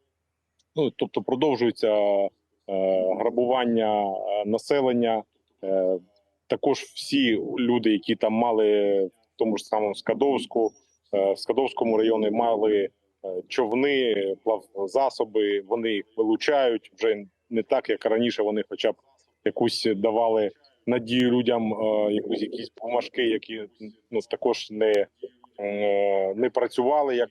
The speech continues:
люди кажуть, про те, що вони колись їм повернуть гроші за ці човни. Зараз просто вони їх забирають мовчки, е, не дивлячись ні на які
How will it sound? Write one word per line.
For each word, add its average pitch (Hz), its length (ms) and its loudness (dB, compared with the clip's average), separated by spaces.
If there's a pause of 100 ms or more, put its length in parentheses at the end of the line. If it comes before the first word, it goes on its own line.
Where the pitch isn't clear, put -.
люди 113 320 -6
кажуть, 104 420 -2
про - 100 -12
те, 117 120 -2
що - 140 -4
вони 113 240 2
колись 113 440 -2
їм 107 140 -6
повернуть 107 580 -2
гроші 120 400 -2
за 107 140 -8
ці 113 140 -12
човни. 107 360 -4
Зараз 110 240 2
просто - 380 -2
вони 101 360 -8 (420)
їх 101 200 2
забирають 117 680 2
мовчки, 117 580 -2 (500)
е, 95 340 0 (140)
не 107 100 -10
дивлячись 113 600 -2
ні 104 120 -2
на 104 180 0
які 104 460 0